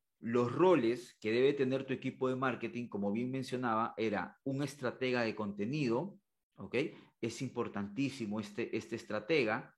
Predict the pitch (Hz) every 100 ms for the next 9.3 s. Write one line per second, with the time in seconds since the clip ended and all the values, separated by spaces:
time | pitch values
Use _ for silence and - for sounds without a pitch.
0 | - 98 120 185 - _ 110 - - 139
1 | 139 107 131 - _ _ _ _ _ -
2 | 156 196 208 - - - 120 - 156 -
3 | 120 110 110 104 135 147 127 117 135 110
4 | 110 151 151 143 147 127 113 139 139 131
5 | 147 - _ - 147 139 127 - 123 127
6 | 127 113 98 117 117 120 98 107 101 95
7 | 95 76 65 - _ _ 98 113 113 120
8 | 113 113 101 110 107 101 85 90 90 85
9 | - - -